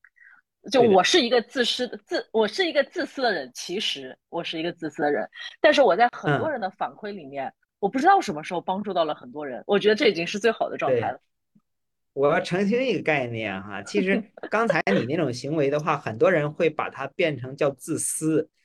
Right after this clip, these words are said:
Speaker 2: 其实这在心理学当中有一个特别大的误解，
Speaker 1: 嗯。
Speaker 2: 尤其是中国的很多女性，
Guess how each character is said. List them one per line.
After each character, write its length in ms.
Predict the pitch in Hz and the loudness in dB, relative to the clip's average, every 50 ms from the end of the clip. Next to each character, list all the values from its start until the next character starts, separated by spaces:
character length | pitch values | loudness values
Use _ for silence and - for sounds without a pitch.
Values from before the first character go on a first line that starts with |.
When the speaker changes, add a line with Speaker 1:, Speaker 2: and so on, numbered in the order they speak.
| _ _ | _ _
Speaker 2:
其 220 | - - - 220 | -10 0 2 2
实 100 | 202 190 190 | 4 6 4
这 120 | 175 208 | 4 4
在 100 | 196 180 | 4 4
心 220 | 160 - - 196 196 | 2 2 -2 -2 0
理 100 | 175 127 | 0 0
学 160 | 117 135 135 | -2 -4 -2
当 240 | 143 151 147 151 151 | -2 -2 -2 -2 2
中 360 | 151 151 151 151 151 151 151 | 2 2 2 2 -2 -2 -2
有 120 | 127 113 | 0 -2
一 40 | 113 | 0
个 100 | 117 147 | 0 -2
特 180 | 147 - - - | -4 0 -2 2
别 140 | - 147 | 2 2
大 160 | 139 - 143 139 | 0 0 -4 -4
的 160 | 139 131 - - | -4 -4 -4 -2
误 220 | 247 233 - 156 | -4 0 0 0
解， 220 | 156 - 107 - - | -2 -2 -6 -6 -2
Speaker 1:
嗯。 20 | |
Speaker 2:
尤 120 | 110 156 202 | -2 -2 -2
其 160 | 190 165 156 | 0 -2 -4
是 260 | 151 165 160 143 135 | 0 2 2 2 2
中 260 | 117 - 165 170 175 160 | 0 -4 -4 -4 -2 0
国 160 | 151 135 139 | 0 0 2
的 100 | 147 139 | 0 -2
很 300 | 139 - 127 107 104 107 | -2 -4 -10 -10 -10 -8
多 440 | - 147 151 151 151 151 151 151 151 _ | 0 4 6 8 8 8 6 4 2 _
女 340 | 156 143 139 127 117 - - | -4 -4 -4 -4 -6 -10 -10
性， 300 | - - 214 208 139 | -4 0 0 0 0